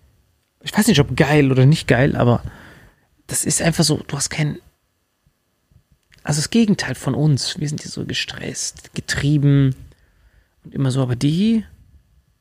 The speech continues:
nichts, einfach chillen ihre Nüsse,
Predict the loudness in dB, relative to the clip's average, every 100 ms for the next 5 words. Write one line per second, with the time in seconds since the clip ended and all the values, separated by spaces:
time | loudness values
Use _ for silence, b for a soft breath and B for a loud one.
0 | _ _ 0 4 4 2 -6 -4 -6 -6
1 | -8 -2 2 2 2 2 0 0 0 2
2 | 0